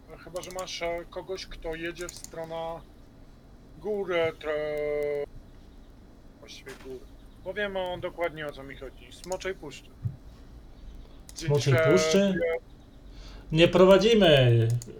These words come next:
Speaker 2: e, jako tako działań, e, handlowych czy kontaktu ze Smoczą Puszczą. Królowa Alachia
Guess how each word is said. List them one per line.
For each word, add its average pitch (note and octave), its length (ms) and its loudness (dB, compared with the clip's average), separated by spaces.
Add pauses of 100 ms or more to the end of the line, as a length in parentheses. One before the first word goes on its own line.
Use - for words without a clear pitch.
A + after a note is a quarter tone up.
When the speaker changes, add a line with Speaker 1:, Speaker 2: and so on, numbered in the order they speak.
(120)
Speaker 2:
e, C#3+ 80 0
jako C3+ 260 2
tako C3 540 6 (680)
działań, C#3+ 600 10 (180)
e, C#3 360 4
handlowych C#3 800 6
czy C#3 560 8 (1300)
kontaktu E3 640 10
ze D#3+ 100 6
Smoczą F3 420 4
Puszczą. D3 600 4
Królowa F#3+ 440 10
Alachia F3 720 12